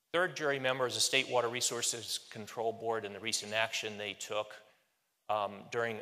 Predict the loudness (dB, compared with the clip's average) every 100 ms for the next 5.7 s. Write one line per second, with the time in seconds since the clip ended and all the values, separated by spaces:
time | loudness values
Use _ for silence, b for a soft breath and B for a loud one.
0 | -8 -2 0 0 0 0 -2 0 2 2
1 | 0 -2 0 -2 -4 -12 -8 0 0 0
2 | 0 2 2 -2 -6 -16 -20 _ _ _
3 | _ -4 -2 -4 -2 0 0 -2 -2 -4
4 | -6 -8 -2 -2 0 -2 -2 -4 -6 -6
5 | -2 -2 -2 0 0 0